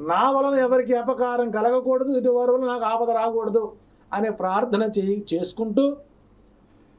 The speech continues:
రెండు, మూడు, నాలుగు, ఐదు అదృష్ట సంఖ్యలుగా పెట్టుకొని బుధ, ఆది, శుక్రవారం అనుకూలంగా మలుచుకొని ఈ ఉగాది పర్యంతం, ఉగాది వరకు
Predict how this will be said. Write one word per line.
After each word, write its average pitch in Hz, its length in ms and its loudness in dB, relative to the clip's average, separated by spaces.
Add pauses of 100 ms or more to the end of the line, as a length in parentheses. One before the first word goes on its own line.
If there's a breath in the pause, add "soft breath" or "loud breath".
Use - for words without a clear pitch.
(180)
రెండు, 294 440 2
మూడు, 285 400 0
నాలుగు, 247 500 2
ఐదు 233 60 4
అదృష్ట 208 340 -4
సంఖ్యలుగా 240 480 2
పెట్టుకొని 254 540 0 (500)
బుధ, 254 240 4 (680)
ఆది, 269 480 2
శుక్రవారం 277 480 -2
అనుకూలంగా 240 480 2
మలుచుకొని 262 560 -2 (560 soft breath)
ఈ 262 160 4
ఉగాది 277 500 2
పర్యంతం, 269 560 0
ఉగాది 254 500 4
వరకు 247 460 0